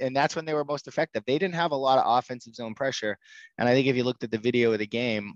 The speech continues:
most of their goals came on, uh, you know, a two-on-one play or a breakaway. Um, and, you know, it was a four two game. I mean, they hit an empty net goal. We pulled the goalie. Try-, we tried for our own little stretch pass play towards the end of the game with the, by adding an extra skater, but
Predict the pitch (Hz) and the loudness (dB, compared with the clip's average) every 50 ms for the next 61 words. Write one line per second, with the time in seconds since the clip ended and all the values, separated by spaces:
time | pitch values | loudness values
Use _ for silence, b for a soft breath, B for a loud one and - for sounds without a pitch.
0 | _ - 107 107 110 117 117 - - 117 113 107 104 101 107 107 110 110 110 110 | _ -10 -6 -4 -4 -4 -4 -2 0 0 0 0 0 -2 -2 -2 -2 -4 -6 -6
1 | 110 107 - - - 107 101 101 101 98 98 98 95 92 90 90 - - 90 90 | -8 -8 -6 -6 -6 -4 -4 -2 -2 -2 -2 -2 -2 -4 -4 -4 -6 -6 -4 -4
2 | 87 95 - _ _ _ B B B B B B B B B _ - - - 135 | -4 -4 -8 _ _ _ B B B B B B B B B _ -8 -2 0 2
3 | 127 117 113 117 117 120 120 117 - 127 123 123 123 120 120 117 113 - _ _ | 4 4 4 4 4 2 2 2 2 2 4 4 6 6 4 2 2 -2 _ _
4 | - 95 95 90 - 110 117 117 - 113 110 113 107 107 107 104 104 - _ b | -4 -4 -4 -2 0 0 0 2 2 2 2 4 4 4 2 2 0 -4 _ b
5 | b b b b b b _ _ _ - 107 107 104 98 95 107 - 104 120 123 | b b b b b b _ _ _ -4 -2 0 0 0 -2 -2 -4 -4 -2 0
6 | 120 110 107 110 113 113 131 139 - - - - 110 107 - - 101 95 101 101 | 0 0 0 0 0 0 0 -2 -2 -4 -6 -6 -6 -6 -6 -6 -6 -2 0 0
7 | 98 98 98 95 98 98 101 98 101 98 117 123 110 104 107 101 - - 101 101 | 2 0 0 -2 -2 -2 -4 -4 -4 -4 -2 -2 -2 -2 -2 -4 -4 -4 -2 -2
8 | 101 101 - 107 101 101 98 95 101 101 - - 107 104 101 87 - 85 85 95 | -2 -2 -2 -2 -2 -2 -2 -2 -4 -6 -6 -6 -6 -6 -8 -6 -4 -2 -2 0
9 | 101 95 - - 104 85 101 131 139 - 139 120 117 107 - 110 107 110 113 120 | -2 -2 -2 0 -2 0 0 0 0 2 2 2 2 2 2 2 4 4 6 6
10 | 123 127 123 120 110 95 98 - - 98 92 - - - 95 92 92 - - - | 4 2 0 -2 -4 -6 -8 -4 -4 -4 -4 -2 -2 0 0 0 0 -2 -4 -2
11 | 98 95 95 - 110 98 98 - - 98 101 104 110 101 95 92 92 90 90 90 | -2 -2 -2 -2 -6 -8 -8 -6 -4 -2 0 0 0 -2 -2 -2 -4 -4 -6 -6
12 | 87 - - 60 87 98 92 90 90 92 92 92 92 90 90 82 80 - - 76 | -8 -6 -4 -4 -2 0 2 2 4 2 2 0 0 -2 -4 -4 -6 -6 -10 -10
13 | 76 - - 92 90 87 90 87 85 85 90 80 - | -10 -6 -2 -2 -2 0 -2 -4 -4 -2 -4 -4 -4